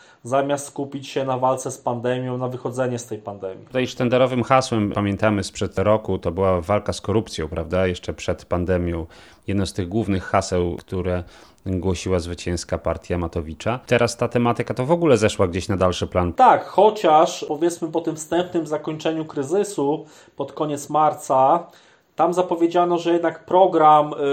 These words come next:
Speaker 1: y, gabinetu Matowicza przedstawiony w zeszłym roku powinien być kontynuowany. To znaczy, to nie jest tak, że ob-, ten odnowiony, powiedzmy, czy odświeżony częściowo rząd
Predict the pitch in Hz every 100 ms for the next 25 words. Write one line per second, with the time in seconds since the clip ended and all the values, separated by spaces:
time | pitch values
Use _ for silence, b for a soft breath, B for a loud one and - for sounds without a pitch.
0 | 139 139 135 139 139 151 151 156 147 147
1 | 143 135 165 - 147 131 135 135 - 139
2 | - 143 143 147 135 147 - 143 143 143
3 | 170 190 190 B B - 151 160 180 180
4 | 151 160 165 175 165 165 160 151 151 139
5 | 107 95 - b b b - 131 151 160
6 | 165 160 165 165 165 - 160 151 147 151
7 | 147 143 - 147 143 147 139 147 160 165
8 | 151 151 139 143 143 147 - 143 - 143
9 | 139 147 147 139 135 - 143 131 131 135
10 | 135 135